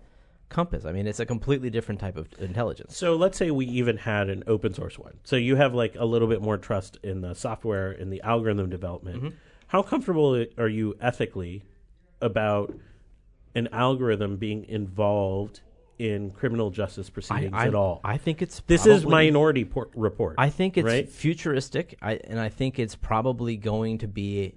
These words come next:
Speaker 1: a fact of life at some point over the next, you know, decades. And it, we'll take baby steps, and we, yeah, we, it should be one element for now.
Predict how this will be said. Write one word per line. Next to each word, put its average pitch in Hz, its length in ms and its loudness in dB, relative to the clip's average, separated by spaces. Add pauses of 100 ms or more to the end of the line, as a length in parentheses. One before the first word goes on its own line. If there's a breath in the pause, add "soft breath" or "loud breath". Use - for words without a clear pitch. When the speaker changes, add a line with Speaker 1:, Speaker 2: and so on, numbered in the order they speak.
(360 soft breath)
Speaker 1:
a 104 100 0
fact 110 400 -6
of 95 120 -4
life 104 540 -4
at 98 140 -6
some 117 240 -4
point 82 340 -6 (600 soft breath)
over 92 200 -2
the 87 80 -4
next, 85 380 -8 (140)
you 98 100 -6
know, 82 180 -6 (300)
decades. - 600 -8 (180)
And 113 160 -2
it, 110 100 -2
we'll 120 300 -2
take 131 300 -2
baby 104 220 -2
steps, - 340 -4
and 135 160 -2
we, 131 100 -4
yeah, 180 280 -2
we, 98 140 -2
it 104 220 0
should 117 160 -2
be 117 140 -6
one 123 260 -4
element 120 380 -4
for - 140 -6
now. 101 280 -2